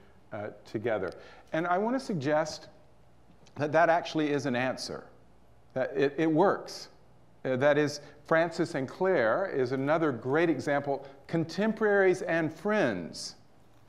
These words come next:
Uh, so definitely, uh, Francis was a contemplative, but we think of a great deal of his action in the world, um, peacemaking, um,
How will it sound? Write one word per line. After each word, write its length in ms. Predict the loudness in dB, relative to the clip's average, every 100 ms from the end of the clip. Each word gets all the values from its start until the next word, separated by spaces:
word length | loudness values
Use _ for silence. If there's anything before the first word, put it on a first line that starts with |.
| -20 -20 -10
Uh, 240 | -6 -4 -4
so 560 | -2 2 4 2 -2 -10 -18 -20 -20 -20 -20 -12 -2
definitely, 920 | -2 -2 -6 -6 -4 -4 -2 -4 -6 -8
uh, 240 | -8 -8
Francis 600 | -6 -4 -4 -6 -8 -6
was 200 | -6 -6
a 40 | -8
contemplative, 840 | -10 -6 -6 -6 -8 -8 -8 -10 -18 -20 -20 -8
but 300 | 0 0 0
we 340 | -2 0 0 -2
think 520 | -4 -2 -2 -2 -4
of 280 | -4 -2 -2
a 80 |
great 380 | -4 -2 -2 -2
deal 160 | -2 -2
of 80 | -2
his 180 | -6 -6
action 440 | -6 -6 -12 -14 -16 -20 -20 -20 -16 -10
in 120 | -6
the 80 | -6
world, 380 | -6 -8 -10 -16 -10
um, 340 | -6 -6 -8 -10 -20 -20
peacemaking, 760 | -4 -4 -2 -4 -6 -6 -12 -16 -18 -20 -20 -14
um, 360 | -6 -4 -6